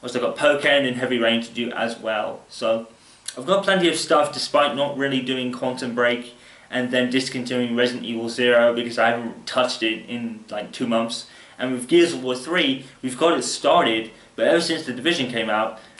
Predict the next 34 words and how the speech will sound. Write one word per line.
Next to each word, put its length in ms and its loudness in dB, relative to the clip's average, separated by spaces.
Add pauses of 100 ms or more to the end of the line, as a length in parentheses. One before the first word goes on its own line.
(120)
uh, 540 2
uh, 40 -12
myself, 380 2
Lady 200 2
Tom 220 0
Lord, 140 2
and 140 4
our 120 2
friend 220 0
Sonic 240 -2
for 60 -10
Hire 240 4
have 120 2
all 80 -2
been 160 -4
playing 320 0
the 200 4
heck 260 0
out 120 2
of 100 0
The 80 -2
Division 480 -2
to 260 -20
the 60 -6
point 200 -2
where 240 4
Sonic 280 -2
for 100 0
Hire 180 2
has 120 0
actually 240 -6
completed 360 -8
the 60 -12
game. 460 0